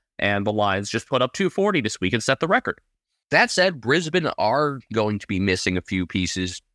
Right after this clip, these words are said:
Speaker 2: Josh Dunkley's out one to two weeks with a calf injury. Cal Achi got concussed last week. Lincoln McCarthy got suspended for striking Cam McIntosh. So there are a couple of logical ins.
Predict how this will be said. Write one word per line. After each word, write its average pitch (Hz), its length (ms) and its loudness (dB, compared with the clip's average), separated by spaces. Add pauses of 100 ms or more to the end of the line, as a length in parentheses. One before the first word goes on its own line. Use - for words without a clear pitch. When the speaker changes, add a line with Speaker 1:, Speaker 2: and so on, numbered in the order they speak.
(440)
Speaker 2:
Josh 143 320 0
Dunkley's 113 440 0
out 104 300 2
one 101 200 -2
to 98 60 -4
two 98 180 0
weeks 92 240 -2
with 90 100 -4
a 95 40 -4
calf 85 360 -2
injury. 90 560 0 (280)
Cal 127 260 2
Achi 117 500 0
got 104 240 -2
concussed - 480 -2
last 123 320 -2
week. 120 280 0
Lincoln 110 300 0
McCarthy 117 480 0
got 180 220 0
suspended 127 640 -2
for 90 140 -6
striking 92 480 -2
Cam 78 340 -4
McIntosh. 120 920 0 (360)
So 95 360 2 (420)
there 143 140 4
are 220 140 4
a 160 40 -2
couple 117 300 -2
of 82 120 -4
logical 92 480 0
ins. 87 500 -2